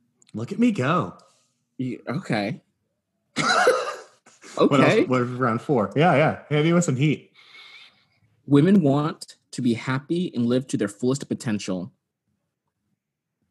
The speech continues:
Speaker 1: Hmm. It's one of those statements that sounds like it should be a woman again, but it also sounds like some guy that's, like, about to launch into some sort of nice guy speech.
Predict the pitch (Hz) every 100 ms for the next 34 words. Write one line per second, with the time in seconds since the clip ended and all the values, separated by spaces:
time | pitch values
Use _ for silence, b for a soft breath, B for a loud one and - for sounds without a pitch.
0 | _ _ _ b b b _ _ - 123
1 | 117 104 95 87 - _ _ _ _ _
2 | _ _ - 175 180 143 - 156 147 131
3 | - 85 - 170 165 170 165 117 110 -
4 | 113 92 98 92 95 95 92 101 92 85
5 | 85 117 113 120 131 - 127 127 110 107
6 | 107 98 - 113 110 104 98 104 104 98
7 | 107 95 - 104 98 92 117 95 98 98
8 | 101 - 87 - 107 - 104 98 - 95
9 | 90 87 95 - 107 110 - 123 123 127